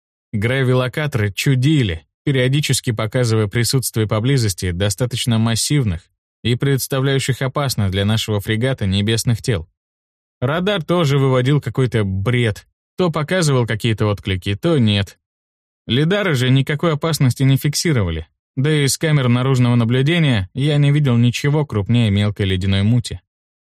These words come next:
Сбой в работе корабельных локаторов — серьезная причина для возвращения на базу, так как летать в бесконечном космосе с подобными неисправностями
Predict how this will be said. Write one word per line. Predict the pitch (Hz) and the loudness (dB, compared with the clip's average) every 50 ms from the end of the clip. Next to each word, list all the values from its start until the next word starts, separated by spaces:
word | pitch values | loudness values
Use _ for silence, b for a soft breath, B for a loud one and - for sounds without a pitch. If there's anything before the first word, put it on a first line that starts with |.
| - - | -6 -4
Сбой | 107 104 110 131 170 185 170 | -2 0 2 2 2 2 2
в | 131 | 2
работе | 120 120 123 127 135 131 - 117 | 0 0 0 0 -2 0 -2 -2
корабельных | - 117 117 117 117 123 120 113 107 98 - | -2 -2 -2 0 0 2 2 2 0 0 -2
локаторов — | 117 113 117 - 175 170 151 - 101 87 85 - _ _ | -2 -4 -2 -2 -4 -4 -4 -2 -4 -6 -6 -8 _ _
серьезная | - - - 170 165 160 170 160 160 143 117 117 113 107 | -8 -4 -2 0 0 2 2 2 2 2 2 2 0 2
причина | - 127 123 - - 160 143 120 107 | 0 -2 -2 0 0 2 2 2 2
для | 101 104 | 2 0
возвращения | 101 104 101 101 107 110 110 - - 131 127 123 | 0 0 0 0 -2 -2 -2 0 0 0 2 2
на | 120 120 123 | 2 2 0
базу, | 123 135 131 113 92 85 78 - _ _ _ _ _ - | 0 0 -2 -2 -4 -4 -8 -12 _ _ _ _ _ -8
так | - 127 117 | -6 -6 -2
как | - 117 107 - | -2 -4 -2 0
летать | 117 120 123 113 - 147 143 131 - | 0 0 0 0 0 -2 -2 -2 -2
в | 101 | -4
бесконечном | 95 98 101 - - 113 110 117 113 - - 120 110 110 | -2 -2 -4 -2 -2 0 0 0 0 0 0 0 0 0
космосе | - - 131 139 135 - 101 90 - - 82 - _ _ _ _ _ - | 0 0 -2 -2 0 -2 -2 -4 -4 -6 -8 -12 _ _ _ _ _ -10
с | - - | -10 -6
подобными | - 123 117 117 127 120 120 117 113 113 | -2 -2 0 2 2 2 4 4 4 4
неисправностями | 113 117 120 117 - - 123 131 143 139 123 104 95 - - 95 82 80 - | 4 4 2 0 0 -2 -4 -2 -2 0 0 0 -2 -2 -4 -6 -6 -6 -10